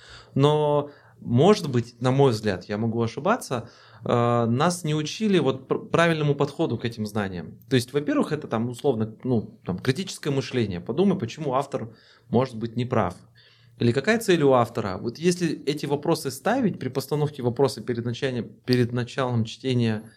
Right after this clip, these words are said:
там, той или иной книги, то в целом тогда включается критическое мышление, и ты, мне кажется, вступаешь в диалог с автором.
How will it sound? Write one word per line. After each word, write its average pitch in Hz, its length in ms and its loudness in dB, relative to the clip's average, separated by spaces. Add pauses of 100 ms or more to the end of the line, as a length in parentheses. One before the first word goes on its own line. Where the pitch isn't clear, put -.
(240)
там, 101 120 -4
той 143 160 6
или 135 120 2
иной 127 180 -2
книги, 185 520 -2 (420)
то 139 460 6
в 131 100 -6
целом 233 340 4
тогда 160 260 2
включается 156 480 -4
критическое - 480 -8
мышление, 208 440 0
и 143 140 -4
ты, 175 200 0
мне 139 400 2
кажется, 143 320 -2
вступаешь - 460 2
в 107 80 -10
диалог 147 400 2
с - 80 -10
автором. 95 640 -6